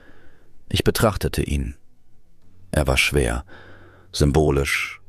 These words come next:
und ganz real. „Ich wollte heute eigentlich zurücktreten“, sagte ich leise.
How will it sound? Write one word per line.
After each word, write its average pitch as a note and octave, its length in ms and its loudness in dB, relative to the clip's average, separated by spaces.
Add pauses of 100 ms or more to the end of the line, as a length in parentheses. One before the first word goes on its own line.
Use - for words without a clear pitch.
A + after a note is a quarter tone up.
(120)
und C#2+ 120 0
ganz - 280 0
real. C#2+ 500 -2 (1300)
„Ich - 180 2
wollte D2 260 4
heute D2+ 240 0
eigentlich D2 420 -2
zurücktreten“, - 800 -4 (760)
sagte - 320 0
ich D2+ 140 -2
leise. B1+ 420 0